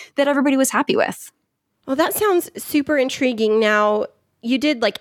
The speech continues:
Speaker 2: action research then for your P H D. Is that correct? Where you're, like,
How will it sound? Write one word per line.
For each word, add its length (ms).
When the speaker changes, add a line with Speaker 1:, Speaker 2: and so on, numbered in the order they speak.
Speaker 2:
action 460
research 500
then 340
for 340
your 240
P 200
H 180
D. 200
Is 100
that 200
correct? 320
Where 120
you're, 80
like, 200